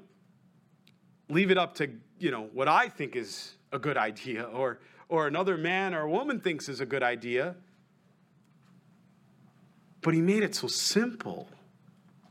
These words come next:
"Worship me with all your heart, mind, soul, and strength.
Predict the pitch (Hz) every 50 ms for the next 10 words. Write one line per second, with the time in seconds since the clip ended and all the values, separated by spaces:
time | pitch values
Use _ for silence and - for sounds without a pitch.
0 | _ - _ - _ _ _ _ - - _ _ - _ _ - _ - - -
1 | - _ - 143 165 165 - 208 190 190 190 185 170 143 127 123 151 165 151 131
2 | - - - 127 135 147 90 78 131 127 135 143 147 147 - - 135 139 143 147
3 | 147 - - - 202 214 214 185 - - -